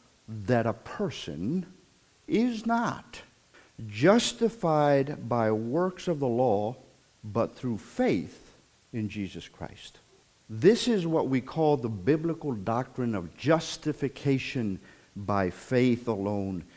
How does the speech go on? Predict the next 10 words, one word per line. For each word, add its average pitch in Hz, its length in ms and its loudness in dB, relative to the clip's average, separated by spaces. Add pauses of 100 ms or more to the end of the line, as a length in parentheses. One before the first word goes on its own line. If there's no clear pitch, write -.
(220)
in 104 260 -4
Christ - 540 -6
alone. 80 440 -8 (360)
This 156 380 2
is 143 220 0
a 120 100 2
doctrine 117 640 2
that 104 180 0
the 113 80 0
reformers 107 1080 2